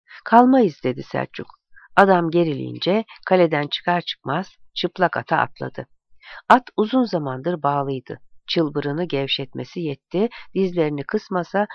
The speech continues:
Tanrı Dağları'nın buzuluna basmışça kayacaktı. Bir anda meşeliği aşıp bir çırpıda Kaşgar sapağında bekleyen Berdi Koca'ya kavuştular. Berdi Koca'nın al kısrağı Yesi'den Yarkent'e çok gidip gelmişti.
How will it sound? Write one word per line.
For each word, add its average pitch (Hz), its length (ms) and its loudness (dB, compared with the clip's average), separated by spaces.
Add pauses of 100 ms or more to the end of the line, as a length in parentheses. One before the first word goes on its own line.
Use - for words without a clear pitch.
(160)
Tanrı 180 340 2
Dağları'nın 151 600 0
buzuluna 151 540 -4
basmışça 160 560 -4
kayacaktı. - 680 -10 (640)
Bir 294 80 4
anda 185 300 4
meşeliği 175 560 -2
aşıp - 320 -4 (300)
bir 240 120 4
çırpıda 160 580 -2 (160)
Kaşgar 190 420 2
sapağında 131 580 -6
bekleyen 151 640 -4
Berdi 151 320 2
Koca'ya 135 400 -4
kavuştular. 127 720 -8 (800)
Berdi 226 320 8
Koca'nın 180 520 0
al 190 160 2
kısrağı 131 540 -4
Yesi'den 143 560 -4 (180)
Yarkent'e 160 600 2
çok - 280 -8
gidip 170 300 -12
gelmişti. 139 540 -8